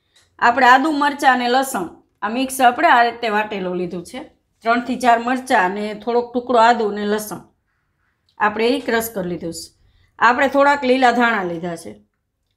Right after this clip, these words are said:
અને થોડાક આપણે કાજુ લીધા છે અને થોડાક આપણે મગજતરીના બી લીધા છે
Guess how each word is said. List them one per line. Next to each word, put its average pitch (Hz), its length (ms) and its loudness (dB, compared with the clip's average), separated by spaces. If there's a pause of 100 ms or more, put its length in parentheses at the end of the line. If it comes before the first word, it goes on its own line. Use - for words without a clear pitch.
અને 202 180 -10
થોડાક 277 380 4
આપણે 262 260 2
કાજુ 247 400 4
લીધા 202 300 -4
છે 240 160 -8 (600)
અને 214 140 -8
થોડાક 262 380 4
આપણે 262 280 2
મગજતરીના 247 800 -2
બી 196 200 -2
લીધા 170 360 -10
છે - 220 -20